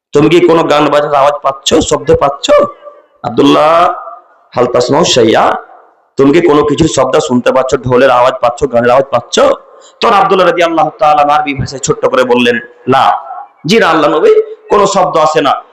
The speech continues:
যখন আমাদের নবীকে এই কথাটা আব-, আব্দুল্লাহ রাদিয়াল্লাহু তাআলা আনহু বললেন, "ফারাফা ইসবাইহি মিন উজুনাইহি", তখন মুহাম্মদ সাল্লাল্লাহু আলাইহি সাল্লাম তার দুই কান থেকে দুই হাতের আঙুলকে বের করে নিলেন। বলেন তো দেখি, গান বাজনা হালাল না হারাম? কথা বলেন না গো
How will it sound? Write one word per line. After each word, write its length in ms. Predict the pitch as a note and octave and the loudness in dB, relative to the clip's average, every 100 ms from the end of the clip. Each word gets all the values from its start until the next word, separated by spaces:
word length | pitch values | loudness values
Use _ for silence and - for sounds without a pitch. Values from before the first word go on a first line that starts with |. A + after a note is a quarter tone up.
| - - | -12 -2
যখন 240 | B3+ B3+ | 2 2
আমাদের 300 | A3+ G#3 G#3+ | 2 2 0
নবীকে 680 | G3+ F#3 F#3+ F#3+ D#3 - _ - | 0 0 2 2 0 -6 _ 0
এই 120 | F#3+ F3+ | 0 2
কথাটা 340 | F3 E3 D#3+ | 0 2 0
আব-, 160 | D#3 D#3 | 0 -2
আব্দুল্লাহ 360 | D#3 D3+ D3+ D3 | -2 0 2 0
রাদিয়াল্লাহু 400 | C#3+ C#3 C#3 - | 0 -2 -2 -2
তাআলা 220 | C3 B2+ | -2 -2
আনহু 120 | C#3 | -2
বললেন, 300 | C#3+ E3+ C4+ - - - | 0 0 0 -4 -18 -4
"ফারাফা 300 | F#3 E3+ E3 | 0 2 2
ইসবাইহি 360 | D3+ C3+ D3 D#3+ | 0 0 0 0
মিন 140 | F3+ | -2
উজুনাইহি", 480 | D3 C#3 C3 B2+ A2+ - - - | -6 -6 -6 -4 -4 -8 -20 -4
তখন 220 | F#3 G3 | -2 2
মুহাম্মদ 400 | D#3+ D3+ D3 C3 | 2 0 -2 -4
সাল্লাল্লাহু 340 | - B2+ B2 B2+ | -4 -2 0 0
আলাইহি 100 | C#3 | 0
সাল্লাম 340 | F3+ G3+ B3+ - - | 2 0 0 -8 -6
তার 100 | - | -4
দুই 240 | C#3+ D#3+ A#3 | 0 0 0
কান 240 | F#3 D#3 | 0 0
থেকে 180 | - E3+ | -2 0
দুই 160 | D#3 D3+ | 2 2
হাতের 180 | D3 | 0
আঙুলকে 320 | C#3 C3 B2+ E3 | -2 -4 -6 -4
বের 160 | E3+ | -2
করে 180 | C3+ C#3 | 2 0
নিলেন। 320 | C3 B2 A2+ - _ B2 | 2 0 -2 -6 _ 0
বলেন 240 | D#3+ F3+ | 2 4
তো 80 | F3 | 2
দেখি, 200 | D#3+ E3 | 0 0
গান 160 | D#3 D#3 | 0 0
বাজনা 280 | D3+ D#3 C#3 | 0 0 0
হালাল 260 | C#3 C3+ | 0 0
না 100 | C#3+ | 0
হারাম? 340 | C3 B2+ C3 - _ _ _ _ _ _ _ _ _ _ C4 C#4 D4 C4 B3+ B3+ B3+ - _ _ F#3 _ _ _ _ | 0 0 -2 -6 _ _ _ _ _ _ _ _ _ _ -14 -14 -14 -16 -20 -20 -20 -20 _ _ -20 _ _ _ _
কথা 260 | - C#3+ E3+ | -4 0 0
বলেন 220 | E3 D#3+ | 2 2
না 140 | D#3+ | 2
গো 120 | D3+ | 2